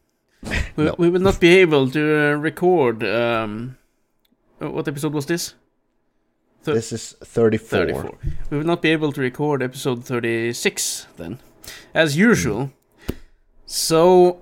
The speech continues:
Speaker 2: uh, when we record episode thirty-five, we will have to, uh, record episode thirty-six as well.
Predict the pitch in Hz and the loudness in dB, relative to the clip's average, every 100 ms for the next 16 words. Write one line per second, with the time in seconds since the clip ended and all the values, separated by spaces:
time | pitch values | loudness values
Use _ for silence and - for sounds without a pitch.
0 | 170 156 147 139 139 151 196 233 - 202 | 0 2 4 2 0 0 0 -2 0 0
1 | 175 143 151 143 147 127 135 117 120 131 | 2 0 -2 0 0 0 -4 -4 -2 0
2 | 147 180 175 - _ _ _ _ _ _ | 2 0 -4 -16 _ _ _ _ _ _
3 | _ _ _ _ _ - - _ _ _ | _ _ _ _ _ -20 -20 _ _ _
4 | _ - 131 120 127 - 139 131 127 131 | _ -8 -6 -4 -6 -6 -4 -2 -2 -2
5 | 131 127 131 147 151 139 139 160 156 156 | -2 -4 -4 -4 -4 -4 -6 -8 -6 -6
6 | 156 - 160 - - 139 139 107 117 | -6 -6 -6 -6 -6 -4 -2 -4 -6